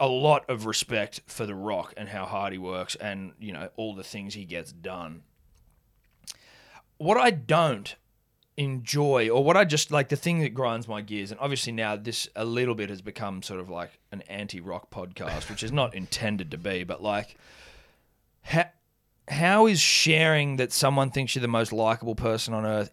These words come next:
anything but self-serving, like, fart-sniffing,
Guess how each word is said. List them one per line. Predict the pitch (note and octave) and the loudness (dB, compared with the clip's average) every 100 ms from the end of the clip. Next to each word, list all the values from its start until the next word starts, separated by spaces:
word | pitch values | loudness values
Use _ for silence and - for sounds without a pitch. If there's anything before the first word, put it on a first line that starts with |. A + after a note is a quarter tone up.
| _ | _
anything | C3+ D3+ D#3 C#3 B2 A2 A2 | 2 4 4 2 0 -2 -2
but | G#2 A2 - | -2 -2 2
self-serving, | - - A#2 A2+ - - A2 G#2 G2+ G2+ G2 - _ _ | 2 4 2 2 0 0 0 -2 -4 -6 -8 -12 _ _
like, | F#2+ F#2+ - _ _ | -6 -6 -8 _ _
fart-sniffing, | - - A#2+ A2 A2+ - - A2+ - A2 G2+ | -20 0 2 4 2 2 -2 -2 -4 -4 -4